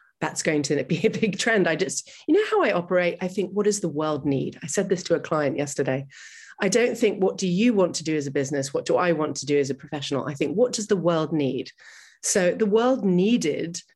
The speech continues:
more people to be aware that some hotels operate in a much, a much more sensitive, kind way to people and planet. And I wanted to spotlight those hotels. It was that simple. And it was tough, you know, people weren't interested. So I started, twenty fifteen was when I really focused on celebrating,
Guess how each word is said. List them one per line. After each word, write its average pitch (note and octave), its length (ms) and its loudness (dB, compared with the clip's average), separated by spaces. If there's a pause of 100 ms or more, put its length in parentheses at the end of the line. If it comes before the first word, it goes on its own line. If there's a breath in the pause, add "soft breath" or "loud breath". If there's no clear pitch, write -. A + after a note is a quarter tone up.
(160)
more G3+ 220 2
people F3 320 -6
to D3 140 -10
be D3+ 100 -2
aware C#3+ 300 0
that - 160 -8
some G3 260 0
hotels C#3 640 -2
operate C#3 460 -2
in D#3 120 -2
a D3+ 60 -2
much, - 400 -2
a E3+ 100 0
much E3 300 -2
more C#3+ 320 -2
sensitive, - 640 -4
kind D3+ 360 -2
way C#3 320 0
to F#3+ 140 -2
people D3 380 -2
and E3+ 180 -2
planet. G3+ 460 -2 (300 loud breath)
And D#3+ 100 2
I D#3 60 0
wanted E3 300 0
to F3+ 80 -6
spotlight E3 500 -2
those D#3+ 180 -2
hotels. F3 500 -2
It C#3 80 -6
was D3 140 -6
that - 240 -4
simple. C#3 460 -4 (260 loud breath)
And A3+ 120 2
it A#3+ 60 2
was C4 140 0
tough, - 340 -2
you F3 100 2
know, D#3 160 0
people C4 280 0
weren't D4 240 2
interested. C#4 680 -2 (300 loud breath)
So - 140 0
I B3 40 2
started, C#4+ 600 2
twenty G#3+ 280 -2
fifteen F#3 560 0
was E3+ 160 -2
when E3+ 140 0
I D#3+ 100 0
really F3+ 300 0
focused E3+ 500 -6
on D3+ 140 -2
celebrating, D3 800 -2